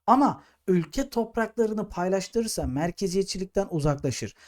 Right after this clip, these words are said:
E, merkeziyetçi bir politika takip edilmek istenmesi de bunda etkili, o zaman dağıtmaz toprağı. Ülkenin ikili teşkilata göre yönetilmek istenmesi, tam tersi bu da merkeziyetçiliği dağıtır.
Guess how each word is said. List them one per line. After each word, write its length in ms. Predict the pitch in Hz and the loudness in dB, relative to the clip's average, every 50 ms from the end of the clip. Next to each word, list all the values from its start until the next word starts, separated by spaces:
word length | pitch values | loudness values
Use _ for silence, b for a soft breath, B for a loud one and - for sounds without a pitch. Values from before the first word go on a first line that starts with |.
| b b b b | b b b b
E, 80 | 151 | -4
merkeziyetçi 800 | 143 156 160 165 170 165 - 190 175 175 196 196 196 - - 254 | 0 2 4 2 2 2 2 0 2 4 2 2 2 0 -4 -2
bir 140 | 269 233 - | -2 -2 2
politika 420 | - 214 202 202 - - 175 165 | 2 2 2 2 0 0 0 0
takip 400 | - 151 147 156 156 - 247 226 | 2 2 2 0 0 0 0 0
edilmek 340 | 240 240 196 160 151 143 - | 2 2 2 0 -2 -4 -4
istenmesi 580 | - - - 196 185 175 160 143 - - 143 | -4 -2 2 2 2 2 2 0 0 0 4
de 300 | 139 185 226 247 240 247 B B B _ _ - | 6 8 8 8 6 2 B B B _ _ -2
bunda 260 | 214 185 160 151 - - | 0 2 2 2 2 4
etkili, 440 | 208 196 - - - 165 165 214 | 4 4 4 2 0 2 2 2
o 140 | - - 170 | 4 2 0
zaman 300 | 151 151 156 190 208 160 | 0 0 0 0 0 0
dağıtmaz 440 | 135 135 131 127 - 135 131 123 - | 0 -2 -2 -2 -2 -2 -4 -4 -4
toprağı. 560 | - - 110 - - - 131 156 196 226 233 b b b b b b b | -8 -10 -10 -6 -2 0 2 4 4 2 0 b b b b b b b
Ülkenin 440 | - 240 247 240 240 - 180 185 202 | 2 2 2 2 0 0 -2 -2 -2
ikili 360 | 202 202 196 - - 220 226 | -4 -8 -10 -6 -4 -4 -4
teşkilata 540 | 226 - 175 - - - 156 151 143 143 147 | -2 -4 -6 -6 -4 -4 -4 -4 -4 -4 -6
göre 220 | 135 120 120 117 117 | -6 -4 -4 -4 -2
yönetilmek 400 | 131 165 170 - 185 190 185 180 | -4 -4 -6 -6 -6 -8 -6 -6
istenmesi, 500 | - - 185 175 175 170 156 - 185 - | -4 -2 -2 -2 -2 -2 -4 -4 -4 -2
tam 200 | - 180 190 185 | -2 -2 -2 0
tersi 280 | - 165 143 - 151 | -2 -2 -2 -2 -4
bu 60 | 143 | -4
da 80 | 143 139 | -2 -2
merkeziyetçiliği 760 | 135 143 143 143 - 151 139 147 147 147 - - 139 131 120 | 0 -2 -2 -2 -4 -6 -4 -4 -6 -6 -6 -8 -6 -2 0
dağıtır. 400 | 160 165 170 165 - 220 220 | 0 0 2 2 0 -2 -4